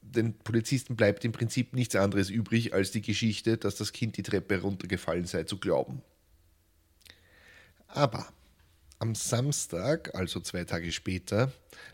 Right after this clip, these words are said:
lag das Resultat der Untersuchung am kleinen Körper von Anna vor.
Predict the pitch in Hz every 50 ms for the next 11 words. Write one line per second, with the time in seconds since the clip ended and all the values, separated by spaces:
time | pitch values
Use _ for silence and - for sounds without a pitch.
0 | - - 98 95 92 - - - 117 - - 110 104 101 - 135 135 127 - -
1 | - 95 92 92 90 - - - 104 90 107 98 - - - - - 107 98 -
2 | - 113 110 117 113 - 113 113 113 - - 104 95 101 107 117 - - 101 90
3 | - - 95 - - 123 113 - - - 98 92 92 95 98 - - 101 104 120
4 | 139 151